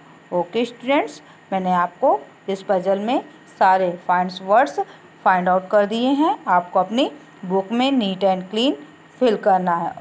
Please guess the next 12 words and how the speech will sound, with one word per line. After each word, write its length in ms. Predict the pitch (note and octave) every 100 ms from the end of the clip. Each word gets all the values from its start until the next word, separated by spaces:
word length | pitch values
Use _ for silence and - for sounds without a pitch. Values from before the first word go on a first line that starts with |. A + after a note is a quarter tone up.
| F#3+
Okay 260 | F3+ B3 B3
students, 640 | B3 B3 B3+ D#4+ A#4+ - - - - -
और 180 | G3 F#3
इसका 540 | F#3 - - - D4
mean 340 | D#4+ A3 G#3 G#3
भी 100 | G#3+
मैंने 260 | G#3+ A3
बताया 380 | A#3 A#3 A#3 B3+
है 80 | E4
और 200 | C#4+ A3
आपको 400 | F#3+ F#3 - F4
read 320 | G#3 G#3